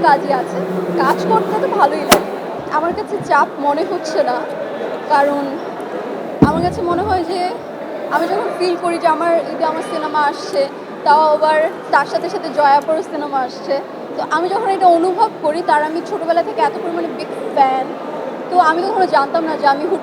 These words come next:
পা-, নায়িকা হয়ে যাবো একটা সার্টেন পয়েন্টে গিয়ে। তো যখন এখন হয়েছি আর তার সিনেমা, আমার সিনেমা একসাথে হলে রিলিজ দিচ্ছে, এটা আমার কাছে আসলে অন্যরকম ভালো লাগা। এদিকে নার্ভাস কাজ করছে, নার্ভাসনেস কাজ করছে, এদিকে খুবই আমি এক্সাইটেড,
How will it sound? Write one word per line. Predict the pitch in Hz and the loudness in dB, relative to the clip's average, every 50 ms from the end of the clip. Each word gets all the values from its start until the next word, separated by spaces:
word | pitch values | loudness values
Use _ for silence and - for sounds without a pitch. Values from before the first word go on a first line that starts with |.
| - | -2
পা-, | - 277 269 240 - - 285 | 0 0 0 0 -2 -2 0
নায়িকা | 285 269 277 - 339 349 | 2 2 4 4 2 2
হয়ে | 349 415 339 | 2 0 0
যাবো | - 294 269 277 | 0 0 2 2
একটা | 277 - - 302 294 269 - - | 0 0 0 0 0 0 0 0
সার্টেন | 311 277 294 302 302 285 269 233 - | 0 0 0 0 -4 -4 -4 -2 0
পয়েন্টে | 269 269 269 277 262 349 | 0 0 0 -2 -4 -4
গিয়ে। | 302 247 254 240 247 254 - - - - - - - - | -6 -6 -4 -4 -4 -4 -4 -6 -6 -6 -6 -6 -6 -4
তো | 320 | 0
যখন | 285 330 320 311 311 415 370 | 4 6 6 6 6 4 4
এখন | 330 311 - 392 359 | 4 4 2 0 -2
হয়েছি | 349 349 370 339 370 453 - - 370 320 349 403 508 494 | 0 0 0 0 0 -2 -2 -2 -2 -2 -2 -2 -2 0
আর | 277 277 262 - | 0 0 2 4
তার | 277 285 294 330 370 - - - | 4 4 4 4 2 0 -2 -2
সিনেমা, | 359 330 330 320 302 320 320 330 330 330 - - | -2 0 0 0 2 2 2 2 0 -4 -4 -2
আমার | 269 277 302 330 | -2 0 0 0
সিনেমা | - - 349 330 311 302 | -2 -2 -4 -2 0 0
একসাথে | 285 285 - - - - 330 - | 0 -2 -2 -4 -2 -2 0 0
হলে | - 302 302 311 302 294 277 | 0 0 0 -2 -2 -4 -4
রিলিজ | 285 285 339 349 285 | 0 2 2 2 2
দিচ্ছে, | 269 - - - - - - 320 359 - - - - - - - - - | 0 -4 -6 -6 -6 -4 -4 -4 -4 -4 -6 -8 -8 -8 -8 -6 -6 -6
এটা | 359 359 - 571 | -4 -2 -2 -2
আমার | - 453 415 427 427 427 427 | 0 2 4 4 2 4 2
কাছে | 415 - - 440 392 | 0 0 4 4 4
আসলে | 381 440 - 415 381 427 415 - - - - - - - - | 4 4 0 -2 -2 -2 -2 -2 -4 -6 -4 -4 -4 2 4
অন্যরকম | 349 415 440 466 466 453 440 392 - 539 381 302 370 | 4 4 4 2 2 2 2 2 2 0 0 0 0
ভালো | 370 302 285 269 | 0 2 2 2
লাগা। | 254 262 - - - - - 285 - - - - - - - - - - - | 2 0 -2 -4 -6 -6 -6 -6 -6 -8 -8 -8 -8 -10 -10 -10 -10 -6 -4
এদিকে | - 311 - 349 359 381 | -4 -2 -2 0 0 2
নার্ভাস | 330 294 277 277 294 302 359 440 - - 440 | 2 4 4 6 8 8 8 8 8 4 2
কাজ | 370 359 359 - - - | 4 4 4 2 -2 -2
করছে, | 381 370 349 - - 349 | -2 -2 -2 -2 0 4
নার্ভাসনেস | 330 294 277 277 311 - - 370 370 - - | 4 4 4 4 2 0 0 -2 -2 0 2
কাজ | 349 330 - - | 0 0 0 -2
করছে, | 359 339 - - 415 | -4 -4 -4 -4 -4
এদিকে | 330 - 320 330 370 - - | -6 -4 -6 -6 -6 -2 -2
খুবই | 392 330 349 | 0 0 2
আমি | 339 349 | 0 0
এক্সাইটেড, | 349 - - - - - 277 277 269 - - 349 403 571 | -2 -4 -6 -6 -4 -2 0 0 -2 -2 -4 -4 -4 -4